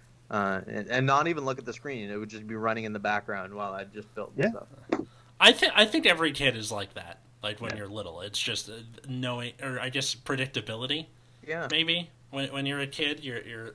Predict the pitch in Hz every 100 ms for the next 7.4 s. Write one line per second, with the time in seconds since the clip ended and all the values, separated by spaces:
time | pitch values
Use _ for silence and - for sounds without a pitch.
0 | - 165 156 160 151 160 147 - 151 160
1 | 151 147 160 151 156 170 139 139 135 127
2 | 117 - - - 123 - 135 107 80 -
3 | - - - - 113 107 95 - - -
4 | - 123 135 123 117 113 120 101 101 98
5 | 95 92 90 139 151 - 151 139 135 113
6 | 120 113 113 120 110 107 104 - 104 101
7 | - 113 113 104